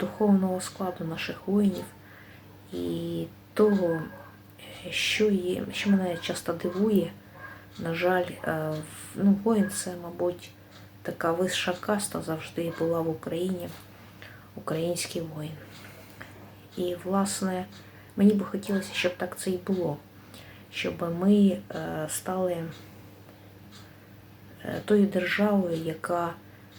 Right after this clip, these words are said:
змінить, е, не тільки образ воїна, е, зробить його більш моральним, більш людяним, відкриє,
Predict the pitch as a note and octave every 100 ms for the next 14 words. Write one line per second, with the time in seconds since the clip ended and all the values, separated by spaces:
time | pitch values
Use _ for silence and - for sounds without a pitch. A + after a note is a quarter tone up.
0 | - E3 E3+ F#3 G3+ F#3+ F3+ - - E3+
1 | E3+ E3 E3 E3+ G3 A#3 G3+ E3+ - E3
2 | E3+ D#3+ - - E3 E3 E3 D#3+ D#3+ -
3 | - - - - - - - - - E3+
4 | E3 E3+ E3+ E3 F3 E3+ F3 E3 - -
5 | - - - F3 F3 G3 F#3 E3+ E3+ E3
6 | E3 E3+ - - F3+ G3 F3+ E3 E3 -
7 | - - - - - - - - E3+ F3
8 | - F#3+ G3 F#3 F3 E3+